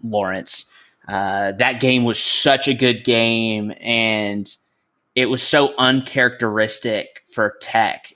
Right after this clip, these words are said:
And, and by that, I mean, you know, everyone who listens knows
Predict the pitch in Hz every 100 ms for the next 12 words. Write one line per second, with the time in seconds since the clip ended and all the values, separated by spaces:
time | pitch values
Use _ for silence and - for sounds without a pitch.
0 | - 117 113 107 - 120 113 117 120 120
1 | 120 - 120 117 113 107 _ 120 113 123
2 | 127 113 107 85 131 127 123 113 110 107
3 | - 117 110 113 - 104 104 107 110 107
4 | 107 101 -